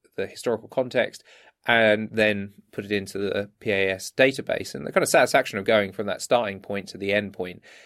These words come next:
And also as well, the appreciation that he's gained for Roman coins during his time there. Also as well, we'll be talking about Leicester's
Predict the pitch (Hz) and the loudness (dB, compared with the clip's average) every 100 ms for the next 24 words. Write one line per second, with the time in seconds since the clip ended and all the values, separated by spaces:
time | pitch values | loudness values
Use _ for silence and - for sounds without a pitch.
0 | _ _ _ - 139 143 139 139 - - | _ _ _ 2 4 6 4 0 -2 0
1 | 101 101 107 92 92 92 - _ _ - | 0 2 2 0 -4 -8 -12 _ _ -16
2 | - 165 156 - 135 131 - 92 - - | -2 2 4 4 2 2 -6 -12 -8 -6
3 | 104 98 113 104 95 95 - 104 101 98 | -6 0 2 2 -2 -8 -2 0 0 -2
4 | - - 120 113 107 101 - 113 101 92 | -10 -12 0 2 2 -2 0 2 2 -2
5 | 90 - _ _ - 117 101 95 - 101 | -10 -14 _ _ 0 0 0 -4 -6 -4
6 | 95 95 90 92 _ _ _ _ _ _ | -2 -2 -4 -6 _ _ _ _ _ _
7 | _ - - 170 147 131 127 160 160 - | _ -10 2 2 6 4 8 6 6 -2
8 | - - 113 113 135 - 113 113 113 123 | -10 -4 -2 2 0 0 2 2 4 2
9 | - 123 117 110 | 0 -2 -4 -4